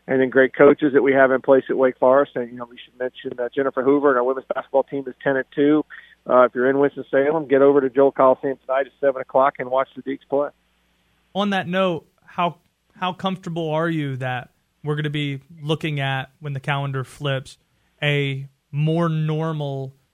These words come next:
Speaker 2: college basketball season as the season goes on, given the change in protocol this week?
Speaker 1: Um, y-,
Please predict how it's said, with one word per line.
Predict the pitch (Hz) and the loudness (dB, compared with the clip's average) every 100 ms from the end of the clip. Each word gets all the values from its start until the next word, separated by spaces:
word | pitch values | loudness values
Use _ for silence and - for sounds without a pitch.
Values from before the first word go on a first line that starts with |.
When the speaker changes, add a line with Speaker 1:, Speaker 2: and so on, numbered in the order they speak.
| _ _ _ - | _ _ _ -2
Speaker 2:
college | 160 156 143 | 0 0 -2
basketball | 127 143 147 - 139 135 131 | -4 -4 -6 -8 -6 -4 -4
season | 143 131 131 | -4 -4 -4
as | 127 123 | -4 -8
the | |
season | 131 143 135 135 | -8 -6 -4 -4
goes | 131 123 | -4 -4
on, | 139 139 127 120 | -4 -4 -4 -6
given | 135 131 | -8 -8
the | 127 | -8
change | 143 131 | -8 -8
in | 120 | -10
protocol | 120 131 131 123 117 | -8 -8 -8 -10 -12
this | 113 - | -14 -18
week? | - _ _ _ _ _ _ _ _ _ _ _ _ - - _ _ - - - | -20 _ _ _ _ _ _ _ _ _ _ _ _ -20 -20 _ _ -20 -8 4
Speaker 1:
Um, | 247 247 226 - _ _ _ _ _ | 8 8 4 -4 _ _ _ _ _
y-, | _ | _